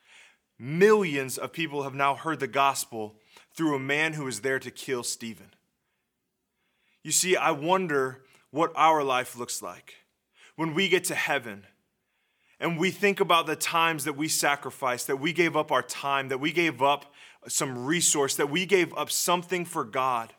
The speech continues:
and we laid down our life and we sacrificed. And people are going to come along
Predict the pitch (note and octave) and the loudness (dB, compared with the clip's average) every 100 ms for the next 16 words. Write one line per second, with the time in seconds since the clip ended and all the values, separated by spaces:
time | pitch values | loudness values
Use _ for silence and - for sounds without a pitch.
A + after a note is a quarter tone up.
0 | _ _ _ _ _ _ _ C#3+ D3+ F3 | _ _ _ _ _ _ _ -4 -2 0
1 | E3 G3 G3 G3 F3 D#3 D3+ D#3 D#3+ D#3 | 4 4 6 4 4 4 2 0 0 -4
2 | D3 C#3 - F3+ E3 D#3+ C3+ - A#2 G#2+ | -4 -4 -2 2 2 0 -10 -8 -10 -8
3 | - - - - _ _ _ _ _ _ | -10 -10 -12 -18 _ _ _ _ _ _
4 | - D3+ D#3 - A#3 A3 F#3 D#3+ D#3 D#3+ | -4 -4 -4 -4 -4 -2 -2 -2 -2 -4
5 | D3+ C#3+ - E3+ D#3 C#3 C#3 C3 A#2 | -6 -10 -8 -6 -4 -2 -2 -4 -6